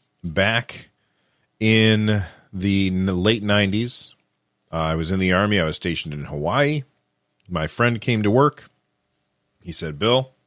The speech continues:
well, he said, "Fairchild," because we all used last names to talk to each other. And he said, "Hey, man, uh, you gotta check out this game. It's called Ultima Online."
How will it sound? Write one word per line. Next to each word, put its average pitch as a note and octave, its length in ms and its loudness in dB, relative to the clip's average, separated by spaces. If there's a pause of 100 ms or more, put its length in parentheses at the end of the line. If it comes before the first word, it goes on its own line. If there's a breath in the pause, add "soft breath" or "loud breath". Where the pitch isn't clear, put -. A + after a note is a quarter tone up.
(200)
well, D2+ 300 -6
he E2 80 -10
said, D2 320 -6 (160)
"Fairchild," B2+ 640 2 (140)
because D2+ 520 -6
we D#2+ 160 -8
all D2 300 -8
used D#2+ 280 -6
last D#2 260 -4
names G#2 240 -2
to - 60 -14
talk G#2 200 -4
to G2+ 100 -8
each G2+ 140 -8
other. G2+ 220 -2 (840 soft breath)
And A#2+ 140 4
he A#2 80 4
said, G#2 380 2
"Hey, E3 180 4
man, A#2 380 4 (640)
uh, A2+ 260 6
you B2 80 4
gotta G3 160 0
check G3 220 0
out G3 160 4
this D3+ 160 0
game. D3 320 0
It's D#2+ 100 -6
called A#2+ 340 4
Ultima D3 440 4
Online." A#2 880 0